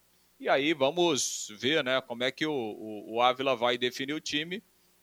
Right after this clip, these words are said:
Ele tem trabalhado, é, com uma situação de manter os três homens no meio campo, com a entrada do Lauan na esquerda e, e a volta do Pedro Cacho pra sua posição de origem. Então, uma formação com Ma-,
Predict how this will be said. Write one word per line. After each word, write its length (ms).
Ele 220
tem 220
trabalhado, 880
é, 600
com 200
uma 220
situação 520
de 120
manter 460
os 180
três 300
homens 300
no 80
meio 220
campo, 420
com 140
a 80
entrada 420
do 120
Lauan 380
na 120
esquerda 640
e, 680
e 80
a 80
volta 420
do 120
Pedro 320
Cacho 540
pra 200
sua 220
posição 440
de 100
origem. 440
Então, 360
uma 100
formação 540
com 140
Ma-, 180